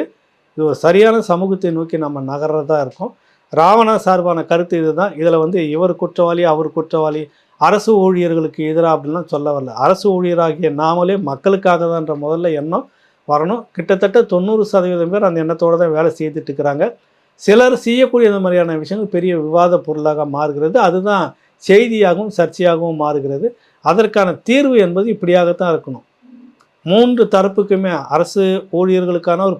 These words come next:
பாதுகாப்பு இருக்கணும், நெருக்கடி இருக்கக்கூடாது அவங்களுக்கு, போதிய ஊழியர்களை நியமிக்கணும். அதற்கேற்ப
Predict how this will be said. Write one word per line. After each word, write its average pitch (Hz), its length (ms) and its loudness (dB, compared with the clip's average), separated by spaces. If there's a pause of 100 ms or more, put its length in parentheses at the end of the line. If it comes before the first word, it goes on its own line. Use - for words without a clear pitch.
பாதுகாப்பு 185 500 2
இருக்கணும், 170 320 -4 (480)
நெருக்கடி 202 500 2
இருக்கக்கூடாது 175 560 2
அவங்களுக்கு, 165 400 0 (400)
போதிய 214 360 4 (180)
ஊழியர்களை 185 540 4
நியமிக்கணும். 185 520 -2 (340)
அதற்கேற்ப 185 600 4